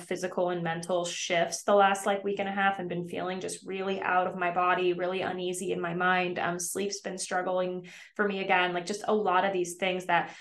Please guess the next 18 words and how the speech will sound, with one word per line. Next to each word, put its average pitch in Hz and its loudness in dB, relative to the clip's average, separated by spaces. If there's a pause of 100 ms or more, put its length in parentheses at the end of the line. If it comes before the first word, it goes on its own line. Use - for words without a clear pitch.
(180)
I 196 2
was 196 -2
starting 202 4
to 285 2
kind 277 2
of - 0
panic 190 0
about 180 4
what 175 4
is 180 0
going 202 -4
on 202 6
with 196 -2
me, 190 0
like, 160 -2
health-wise 233 8
or 170 2
what 185 -2